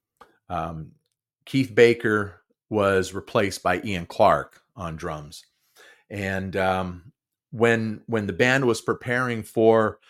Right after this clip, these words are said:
uh, preparing for their fourth album, which was Demons and Wizards, they then again had two lineup changes. Paul Newton was replaced on bass by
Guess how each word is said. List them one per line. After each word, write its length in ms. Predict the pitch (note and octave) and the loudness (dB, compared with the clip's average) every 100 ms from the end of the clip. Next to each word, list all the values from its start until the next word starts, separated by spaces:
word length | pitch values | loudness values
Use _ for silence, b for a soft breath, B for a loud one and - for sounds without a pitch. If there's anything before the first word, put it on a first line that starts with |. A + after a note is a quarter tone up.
| b b b b _ | b b b b _
uh, 460 | - E2+ D#2+ - G1+ - _ _ _ _ _ _ | -14 -12 -12 -16 -20 -20 _ _ _ _ _ _
preparing 460 | - A#2 B2+ A#2+ A2 | -10 -4 -2 -2 -4
for 500 | - A2+ G#2+ G#2 G2+ | -2 2 4 4 0
their 640 | G2 G#2+ G2+ F#2+ F#2 F#2 - _ _ _ _ | 0 0 2 2 0 -8 -20 _ _ _ _
fourth 340 | - C#3 B2 B2+ | 2 4 6 4
album, 400 | C#3 C#3+ G#2+ G#2 | 6 4 2 -6
which 220 | G#2 - | -6 -6
was 140 | F#2 | -8
Demons 400 | G#2 A2+ G#2 F#2 | -6 -6 -6 -6
and 100 | G2 | -2
Wizards, 540 | G#2+ A#2 F#2+ F#2 F2 - B B B F#2+ | 2 2 2 -2 -4 -14 B B B -4
they 220 | A2+ A2 | 0 0
then 220 | A#2+ B2+ | 0 0
again 520 | A#2+ A#2+ A#2+ A#2 A2 | -2 -2 0 0 0
had 560 | G#2+ G2+ G#2 G2 F#2 F#2 _ _ | -6 -4 -2 0 -4 -8 _ _
two 480 | - G3 E3+ G#2+ - _ _ - | -4 0 2 2 -4 _ _ -6
lineup 380 | G#2 G2 F#2 - | -4 -2 -6 -8
changes. 640 | - F#2 F2 F2+ E2+ - _ b b _ | -8 -6 -6 -6 -6 -8 _ b b _
Paul 200 | - C3+ | 4 4
Newton 340 | C3 C3+ C3+ A#2 | 4 0 0 -2
was 180 | A2 | -2
replaced 540 | G#2 G2+ B2+ A#2 A2 A2+ | -2 -6 -4 -2 -2 -4
on 200 | F#2+ F#2 | -4 -2
bass 440 | A2+ G#2+ G#2 - | 0 0 -2 -8
by 520 | - G2 F#2+ F#2 F2+ | -4 0 2 0 -2